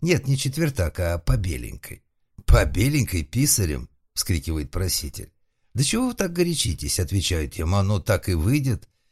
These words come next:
Писарем и достанется по четвертаку, а остальное пойдёт к начальству". Бьёт себя по лбу недогадливый проситель и бранит, на чём свет стоит новый порядок вещей – преследование взяток и вежливые, облагороженное обращение чиновников.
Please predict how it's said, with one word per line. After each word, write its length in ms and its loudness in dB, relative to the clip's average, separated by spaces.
Писарем 460 2
и 140 0
достанется 600 2
по 100 2
четвертаку, 880 0
а 120 0
остальное 440 2
пойдёт 380 -2
к 40 -8
начальству". 720 -4
Бьёт 260 2
себя 360 4
по 260 -2
лбу 220 0
недогадливый 680 0
проситель 560 0
и 80 -2
бранит, 460 0
на 120 -2
чём 260 -4
свет 300 -2
стоит 360 -2
новый 300 -2
порядок 480 -4
вещей – 600 -4
преследование 680 2
взяток 580 -4
и 200 -4
вежливые, 840 -2
облагороженное 800 -2
обращение 580 -4
чиновников. 720 -8